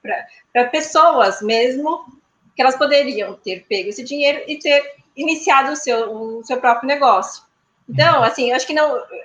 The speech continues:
Speaker 1: assim, eu não gosto muito dessa, dessa coisa de taxa, assim, eu, mas é que a vida do grande é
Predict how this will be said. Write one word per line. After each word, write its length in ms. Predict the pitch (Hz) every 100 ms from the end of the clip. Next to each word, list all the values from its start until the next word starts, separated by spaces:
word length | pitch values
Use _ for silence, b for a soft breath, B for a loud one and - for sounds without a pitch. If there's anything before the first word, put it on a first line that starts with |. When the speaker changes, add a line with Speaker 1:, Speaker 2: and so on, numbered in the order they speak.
| - 233
Speaker 1:
assim, 220 | 247 262
eu 220 | 262 269
não 80 | 285
gosto 240 | 285 302
muito 180 | 294 262
dessa, 320 | 262 285 262 -
dessa 200 | 214 240
coisa 200 | 240 226
de 220 | 226 233 _ -
taxa, 760 | 226 214 226 220 - - 190 190
assim, 360 | - 196 170
eu, 280 | 190 214 202
mas 340 | 214 226 226 - b b -
é 80 | 247
que 120 | -
a 100 | 269
vida 320 | 269 330 254
do 300 | 220 226 202
grande 580 | 190 220 247 254 190 196
é 160 | 202